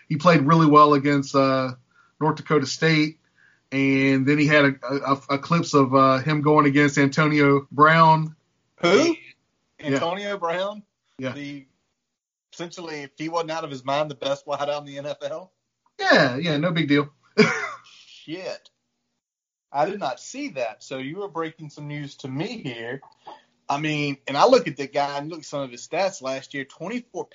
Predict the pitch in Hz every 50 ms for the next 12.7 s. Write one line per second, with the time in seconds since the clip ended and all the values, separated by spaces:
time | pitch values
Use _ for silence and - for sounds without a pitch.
0 | - 123 117 123 143 143 - - 185 - - 190 190 190 190 202 202 208 _ _
1 | _ _ _ _ _ _ _ _ _ _ _ _ _ _ - - 302 403 453 453
2 | - - 453 415 302 254 196 190 180 170 147 139 135 - - - 359 - - 403
3 | 349 269 185 160 151 156 151 143 131 120 123 123 127 120 117 - 127 120 110 117
4 | 143 151 156 165 165 151 135 120 117 _ _ _ _ _ _ _ _ _ _ -
5 | 139 139 139 139 135 131 131 127 123 _ _ _ 139 135 151 165 190 214 208 190
6 | 151 - - 151 147 151 - - 175 160 156 160 156 151 139 - - - 135 123
7 | 120 127 135 139 147 156 160 165 165 - _ _ _ _ _ _ _ _ _ _
8 | _ _ _ _ _ _ _ _ _ _ _ _ _ _ _ _ - - - -
9 | - - - - - - - 156 156 156 156 156 151 147 143 _ _ _ _ _
10 | _ _ - - - - - 202 220 190 208 226 185 160 - - - 143 131 127
11 | 120 117 - 147 147 147 147 147 147 139 - - - - - _ _ _ _ _
12 | _ _ _ 151 139 156 147 143 139 - - 143 143 139